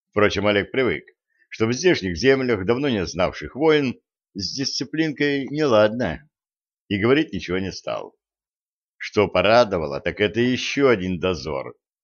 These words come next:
уже из десяти воинов, который охранял начало тропы, ведущей к горному дворцу. «Меня прислал мудрый Аркаим», спешившись, кивнул воинам Олег.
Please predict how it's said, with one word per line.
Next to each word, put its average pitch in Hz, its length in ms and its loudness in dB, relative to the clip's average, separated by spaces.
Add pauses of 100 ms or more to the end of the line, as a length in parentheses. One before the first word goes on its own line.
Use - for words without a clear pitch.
(220)
уже 117 360 4
из 131 180 -2
десяти 131 540 0
воинов, 101 640 0
который 135 420 2
охранял 120 460 0
начало 107 460 0
тропы, 78 680 -6 (400)
ведущей 104 760 -2
к 85 60 -14
горному 95 560 -2
дворцу. 87 720 -6 (1500)
«Меня 101 600 4
прислал 98 520 -2
мудрый 98 400 0
Аркаим», 101 600 -4 (440)
спешившись, 104 800 -2
кивнул 95 380 -4
воинам 92 480 -2
Олег. 82 260 -6